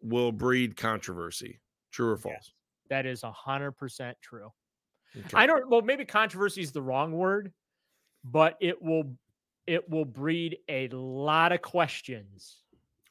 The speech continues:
Speaker 1: The questions are already out there, Daryl. Let's be
Speaker 2: I know
Speaker 1: honest.
Speaker 2: they are, but they're gonna get even louder.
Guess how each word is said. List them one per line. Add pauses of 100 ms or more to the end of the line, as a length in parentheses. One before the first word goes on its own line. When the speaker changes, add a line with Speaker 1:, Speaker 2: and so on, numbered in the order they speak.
(120)
Speaker 1:
The
questions
are
already
out
there,
Daryl.
Let's
be
Speaker 2:
I
know
Speaker 1:
honest.
Speaker 2:
they
are, (600)
but
they're
gonna
get
even
louder.